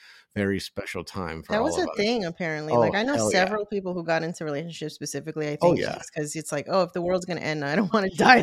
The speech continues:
Speaker 1: Well,
Speaker 2: alone."
Speaker 1: I mean, if this doesn't tell you how covid affected it in the first place,
Speaker 2: Mm.
Speaker 1: this, this specific ex was a neighbor of mine
Speaker 2: Oh, fuck.
Speaker 1: that we met about three months into covid at the, at the pool of the apartment complex, 'cause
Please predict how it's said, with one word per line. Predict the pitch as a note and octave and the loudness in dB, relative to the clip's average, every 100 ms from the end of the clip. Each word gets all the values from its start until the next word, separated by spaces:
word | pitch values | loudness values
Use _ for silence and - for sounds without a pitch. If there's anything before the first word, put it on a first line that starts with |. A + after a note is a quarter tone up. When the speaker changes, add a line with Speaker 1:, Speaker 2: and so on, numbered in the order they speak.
| B3+ | 8
Speaker 1:
Well, | A3 A#2 G3 | 8 8 6
Speaker 2:
alone." | - | 2
Speaker 1:
I | |
mean, | B2+ B2+ | 4 4
if | A#2 - | 2 2
this | C3+ C3+ | 0 2
doesn't | C3+ G#2+ | 0 0
tell | G#2+ A2+ | 0 0
you | G#2+ G2 F2+ - | 0 -2 -4 -6
how | - - A2+ G#2 | -6 0 0 0
covid | - A2 G2+ | -2 -2 -2
affected | F#2 - F#2+ A2+ | -4 -6 -6 -4
it | G2+ | -4
in | F#2+ | -4
the | F2+ | -6
first | G#2 G2+ - | -6 -6 -2
place, | A2+ A2+ - - | 0 0 -4 -14
Speaker 2:
Mm. | G2+ | -6
Speaker 1:
this, | A#2 A#2+ - - - | -4 -4 -6 -12 -16
this | F#2+ A2 A2 - - - _ - | -6 -4 -4 -8 -14 -18 _ -18
specific | - G#2 - F#2+ G2+ - | -8 -6 -6 -8 -8 -8
ex | G2+ F#2+ - - | -8 -8 -12 -8
was | G2 F#2 F#2 F2+ - - | -4 -2 -4 -6 -10 -10
a | F2+ | -6
neighbor | F#2 G2 G#2+ A2 | 0 2 4 4
of | G2+ | 4
mine | G#2+ G#2+ A2 A#2+ C3 - | 2 2 0 -6 -10 -2
Speaker 2:
Oh, | F#3+ E3+ D3 | 0 0 -2
fuck. | D3+ - - - _ _ | -6 -12 -12 -14 _ _
Speaker 1:
that | A2 G#2 | 0 2
we | G#2 | 2
met | G#2 G#2 G2 - - - - | 2 2 0 -6 -14 -14 -8
about | G2+ G#2 - | -2 -2 -2
three | - A#2 | -2 0
months | A2 G#2+ - | 0 -4 -4
into | A2 A#2 | -4 -2
covid | A#2 G#2 A#2 A2 A#2 A#2+ - | 0 2 4 4 2 0 0
at | A#2+ B2+ | 0 2
the, | B2 - | 0 0
at | A#2 C3 | -2 -2
the | C3+ | -4
pool | - C3+ B2+ G2 - | -2 2 2 2 -2
of | A2+ G#2+ | -4 0
the | |
apartment | A2 A2+ A2 G2+ | 0 2 0 0
complex, | G2 F#2 G2 F2 | -2 -2 -4 -4
'cause | G#2+ E2+ | -6 -8